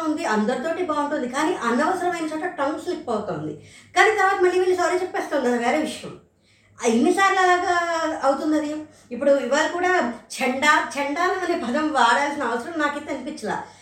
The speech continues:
పిచ్చి పిచ్చి రీజన్స్ చెప్తారంటే నేను ఒప్పుకుంటా, కొంచెం అనవసరంగా ట్రిప్ అయిపోతుంది, అనవసరంగా వర్డ్స్ వదిలేస్తుంది.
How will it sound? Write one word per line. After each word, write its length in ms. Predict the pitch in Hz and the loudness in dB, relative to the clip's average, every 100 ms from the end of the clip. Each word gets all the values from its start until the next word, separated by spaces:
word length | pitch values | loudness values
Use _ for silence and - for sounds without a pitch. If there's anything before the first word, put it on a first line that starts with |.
| - _ | -20 _
పిచ్చి 160 | 359 359 | 4 4
పిచ్చి 320 | 427 440 403 | 2 2 2
రీజన్స్ 260 | 381 370 359 | 2 0 -2
చెప్తారంటే 520 | 359 330 320 339 - | -2 0 0 -2 -2
నేను 120 | 302 233 | 0 0
ఒప్పుకుంటా, 400 | - 180 - - - - _ | -4 -10 -12 -14 -18 -20 _
కొంచెం 340 | 381 381 427 277 | -4 0 2 4
అనవసరంగా 640 | 269 330 359 381 381 381 | 4 4 2 0 2 2
ట్రిప్ 400 | 381 - 349 392 | 0 -2 -2 0
అయిపోతుంది, 560 | 370 285 254 175 175 - | 0 0 0 -2 -4 -4
అనవసరంగా 880 | 254 330 359 370 370 349 349 330 - | -2 0 0 2 4 4 2 0 0
వర్డ్స్ 280 | 247 311 311 | 2 2 0
వదిలేస్తుంది. 600 | 220 214 214 - 160 151 | -2 -4 -6 -10 -10 -10